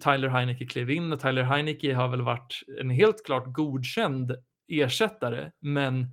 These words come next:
åh, en del av mig kommer alltid undra vad det här Washington-laget hade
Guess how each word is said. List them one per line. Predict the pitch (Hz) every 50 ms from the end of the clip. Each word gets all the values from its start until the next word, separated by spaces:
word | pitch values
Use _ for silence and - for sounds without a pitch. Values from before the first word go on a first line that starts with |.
| - _ _ _ _ _ _ _ _ _ _ _ _ _ _ _ - -
åh, | 131 123 120 - - - _ _ _ -
en | 175 175 170
del | 170 202 202 196 175
av | 160 151
mig | 147 143 139 135
kommer | - 156 143 139
alltid | 135 135 135 127 - 147
undra | 139 135 131 131 135 147 143
vad | 123 123 123
det |
här | 123 120 120
Washington-laget | 123 127 123 - 135 123 - 127 127 127 127 - - 151 147 147 139 135 120 123 123
hade | - 123 120 123